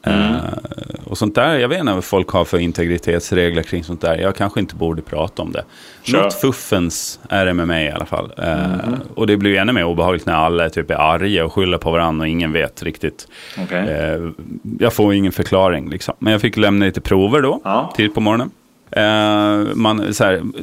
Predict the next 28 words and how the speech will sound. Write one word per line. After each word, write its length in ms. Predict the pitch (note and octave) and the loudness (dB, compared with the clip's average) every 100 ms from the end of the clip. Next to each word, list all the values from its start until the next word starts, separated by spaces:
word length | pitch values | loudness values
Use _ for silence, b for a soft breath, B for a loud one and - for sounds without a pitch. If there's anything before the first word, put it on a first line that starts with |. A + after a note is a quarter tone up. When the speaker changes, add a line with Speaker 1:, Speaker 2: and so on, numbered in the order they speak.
| - | -4
Speaker 2:
det 140 | B2 | -4
påverkar 580 | A#2+ A#2+ B2+ C#3 C3 A#2 | -2 0 2 2 2 0
ju 60 | F#2+ | 0
en 80 | |
hela 140 | F#2+ F#2 | 0 2
tiden 200 | G#2+ F2 | 2 2
att 140 | E2+ | 0
man 180 | F2+ E2+ | 0 0
på 120 | - | 2
något 200 | G#2 A#2 | 0 2
sätt 120 | - - | -2 -4
känner 340 | - G#2+ F2 | 0 2 2
sig 180 | - D#2 | 0 -4
s-, 220 | - - | -4 -12
sväva 480 | - F2+ F2+ G2+ G2+ | -6 2 4 4 2
mellan 320 | F2 F2 F2+ | 2 0 0
liv 260 | G#2+ G#2+ G2 | 0 0 0
och 60 | |
död. 320 | G2 D3+ - F#2 | 0 0 0 0
Man 180 | G2 G#2+ | 2 2
vet 360 | D3 D3 - | 2 0 0
inte 460 | G2 E2 - D#2 E2+ _ _ - | 0 0 -4 -6 -6 _ _ -8
vad 220 | F#2+ F#2 | 0 2
man 140 | F2 | 4
har 260 | F2+ E2+ D#2 | 2 2 0
för 140 | - | -2
fel 500 | G2 - - - - - - | -4 -2 -2 -2 -6 -12 -6
riktigt. 460 | - - - - | -6 -6 -14 -16